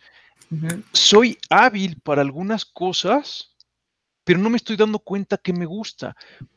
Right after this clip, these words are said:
Speaker 2: Por
Speaker 1: Ujú.
Speaker 2: lógica, si eres bueno en algo, te
Speaker 1: Ujú.
Speaker 2: debería de gustar.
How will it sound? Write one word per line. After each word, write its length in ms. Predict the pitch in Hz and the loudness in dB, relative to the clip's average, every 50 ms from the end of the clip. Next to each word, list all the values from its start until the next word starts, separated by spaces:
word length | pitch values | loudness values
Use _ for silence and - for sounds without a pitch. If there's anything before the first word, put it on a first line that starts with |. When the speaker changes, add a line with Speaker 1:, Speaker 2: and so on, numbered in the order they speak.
| _ _ _ | _ _ _
Speaker 2:
Por 260 | - 151 147 165 170 160 | -8 -2 0 0 2 4
Speaker 1:
Ujú. 80 | 185 | 6
Speaker 2:
lógica, 600 | 196 214 220 - - 214 175 - - 220 262 285 _ | 6 6 4 4 -2 -8 -2 2 2 2 2 0 _
si 380 | - - - - 151 143 143 165 | -4 -2 -2 0 0 4 4 4
eres 220 | 180 208 240 196 | 4 4 2 0
bueno 320 | 170 156 170 196 196 190 190 | 0 0 0 0 0 0 -2
en 140 | 165 147 147 | 0 2 2
algo, 440 | 151 160 156 151 143 170 233 311 _ _ _ _ _ _ _ _ _ _ _ _ _ _ | 2 2 0 -2 -6 -8 -8 -10 _ _ _ _ _ _ _ _ _ _ _ _ _ _
te 240 | - - 151 147 147 | 2 4 6 6 6
Speaker 1:
Ujú. 100 | - 127 | 4 4
Speaker 2:
debería 760 | 135 147 151 147 135 147 147 147 143 180 190 214 226 220 226 | 4 4 4 6 6 6 4 4 4 2 0 2 2 2 2
de 120 | 214 214 | 2 0
gustar. 540 | 208 190 208 196 - - - 226 254 294 269 | -2 -2 -6 -12 -10 -6 -4 -4 -2 -4 -4